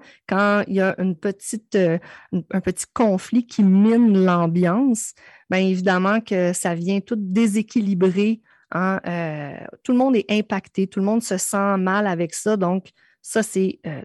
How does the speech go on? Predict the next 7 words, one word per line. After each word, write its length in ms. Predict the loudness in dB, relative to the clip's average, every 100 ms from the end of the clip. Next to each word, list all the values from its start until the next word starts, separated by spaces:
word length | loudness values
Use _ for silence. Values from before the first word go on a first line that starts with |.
| -16
très 300 | -4 -2 -2
important. 580 | -4 -6 -8 -6 -6 -8 _ _ -20 -20 -20 -4
Euh, 540 | 0 4 4 4 2 -2 -10 _ _ _ _ _ _
c'est 160 | 0
aussi 260 | 0 0 0 2
un 120 | 2
endroit, 560 | 2 2 0 0 2